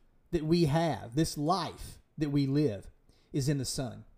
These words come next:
It is in Jesus that we have this life. Jesus said, "I and the Father are one." "If you knew the Father," he said to the Pharisees, "you would know me because I am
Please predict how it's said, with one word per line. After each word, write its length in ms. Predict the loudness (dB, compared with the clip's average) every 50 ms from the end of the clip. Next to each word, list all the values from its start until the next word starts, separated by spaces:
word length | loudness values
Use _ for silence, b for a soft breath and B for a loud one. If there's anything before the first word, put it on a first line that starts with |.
| _ _ _ _ _ _ _ _ _ _ _ _ _ _ _ b b b b b b 2
It 120 | 4 4
is 140 | 4 4 4
in 160 | 2 0 0
Jesus 460 | 2 2 4 4 4 2 0 0 -2
that 100 | -2 0
we 100 | 0 2
have 240 | 4 4 4 4 4
this 220 | 2 -2 -2 -2 -2
life. 320 | -2 0 0 -2 -4 -8 b b b b b -4
Jesus 460 | 0 0 2 2 2 2 2 2 2
said, 500 | 0 2 6 6 8 8 8 6 6 4 4
"I 260 | 6 6 8 8 6
and 200 | 6 4 4 4
the 60 | 2
Father 480 | 2 4 4 6 6 6 6 6 6 8
are 180 | 8 10 10 10
one." 480 | 8 8 8 8 8 8 4 2 -2 b b b b b
"If 240 | 10 10 10 10 8
you 220 | 6 6 6 6 6
knew 240 | 6 4 4 4
the 100 | 4 4
Father," 560 | 4 4 2 2 2 4 4 4 4 2 2 2
he 140 | 2 0
said 220 | 0 0 0 0 0
to 40 | 0
the 100 | -2 -2
Pharisees, 640 | 0 0 2 4 4 4 2 2 2 0 0 0 2
"you 180 | 6 6 8 8
would 180 | 6 4 4
know 240 | 2 4 4 6 6
me 220 | 6 6 4 4 4
because 380 | 2 2 4 4 2 2 0 b b b b b -20 _ -8 -4
I 360 | 0 2 4 4 4 2 0 -4 -4
am 600 | 0 2 4 6 6 6 6 6 4 4 2 0